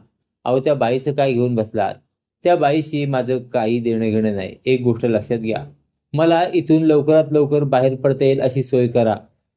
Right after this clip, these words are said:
मला इथून बाहेर पडायचं आहे. मला त्या बाईशी काही देणं घेणं नाही.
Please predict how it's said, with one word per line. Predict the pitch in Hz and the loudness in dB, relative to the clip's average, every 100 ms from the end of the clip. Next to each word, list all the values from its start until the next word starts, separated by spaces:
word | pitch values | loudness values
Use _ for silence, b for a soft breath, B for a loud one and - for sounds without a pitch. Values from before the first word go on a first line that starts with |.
| - | -4
मला | 117 123 | 0 2
इथून | 120 123 123 | 2 0 2
बाहेर | 104 107 113 | 2 0 0
पडायचं | 120 117 110 113 | 2 2 0 -2
आहे. | 98 - _ _ _ | -4 -8 _ _ _
मला | 151 170 | 2 2
त्या | 175 165 | 4 4
बाईशी | 156 151 160 | 4 2 0
काही | 147 147 | 0 2
देणं | 143 143 139 | 2 2 2
घेणं | 135 139 131 | 2 0 0
नाही. | 120 | -2